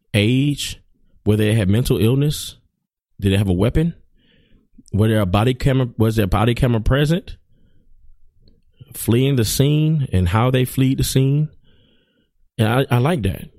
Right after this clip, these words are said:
you know. And so before we go into filtering things, remember, this is what we want to display tonight. This is what I want to, to show. Is it an epidemic that African Americans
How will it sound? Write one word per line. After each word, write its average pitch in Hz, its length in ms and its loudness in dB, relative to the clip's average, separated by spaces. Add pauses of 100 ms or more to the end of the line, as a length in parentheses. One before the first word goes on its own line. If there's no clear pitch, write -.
you 104 120 2
know. 117 260 0 (640)
And 110 80 -6
so 127 80 -4
before 131 240 -2
we 175 100 2
go 175 160 2
into 160 180 -4
filtering 143 420 -2
things, 92 520 -6
remember, 117 480 0
this 95 260 -6
is 147 80 -6
what 143 160 -2
we 151 100 0
want 143 220 -4
to 139 100 -2
display 117 460 -2
tonight. 95 400 -6
This 95 160 -8
is 123 80 -4
what 123 140 0
I 127 60 0
want 120 340 -4
to, 131 160 -6 (320)
to 127 100 -2
show. 127 460 -2 (880)
Is 143 260 0
it 175 180 -2 (200)
an 113 100 -4
epidemic 135 680 -2 (180)
that 92 280 -8
African 160 480 -2
Americans 165 560 -2